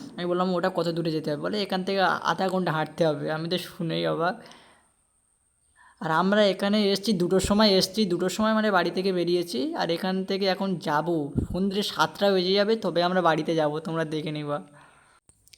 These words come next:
আমার ভাই দশ মিনিট হাঁটার পরে বলে, "আমার পা ছিলে গিয়েছে", তাই ওইখানে তাই বুটের দড়িটা ওইখানে একটু আলগা করে নিচ্ছিল। ওইখান থেকে কুড়ি মিনিট হাঁটার পরে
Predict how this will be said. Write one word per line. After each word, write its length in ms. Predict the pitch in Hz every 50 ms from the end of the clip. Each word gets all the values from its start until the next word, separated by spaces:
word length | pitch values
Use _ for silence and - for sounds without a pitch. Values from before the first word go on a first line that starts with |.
| _ _ _ _ _ -
আমার 300 | 190 180 180 180 180 175
ভাই 240 | 156 147 151 170 170
দশ 280 | 165 170 156 151 151 151 160
মিনিট 340 | 170 175 175 180 175 -
হাঁটার 300 | - - 160 165 170 165 165 -
পরে 340 | 160 165 175 196 214 226
বলে, 300 | 220 190 160 151 156 175
"আমার 220 | 165 160 165 170 165
পা 240 | - - 143 147 147 -
ছিলে 300 | - - 156 156 156 143
গিয়েছে", 260 | 147 147 139 151 147
তাই 180 | 143 156 165 165
ওইখানে 640 | 156 151 156 151 151 - 160 160 165 170 170 165 160 165 - _ _ -
তাই 160 | - 175 170 165
বুটের 400 | 160 156 170 175 180 175 165 160
দড়িটা 320 | 170 160 160 160 175 170
ওইখানে 280 | 160 160 151 165 165 165
একটু 160 | 160 - 175
আলগা 360 | 139 139 139 147 147 147 147
করে 240 | 151 151 147 151 151
নিচ্ছিল। 500 | 147 147 143 - - - 165 151 151 143 143 139 135 143 -
ওইখান 340 | 170 170 170 196 190 185
থেকে 160 | 190 202 202 202
কুড়ি 280 | 202 196 175 170 170
মিনিট 240 | 170 180 196 196 180
হাঁটার 260 | 147 165 160 165 170
পরে 380 | 165 - 160 156 180 202 233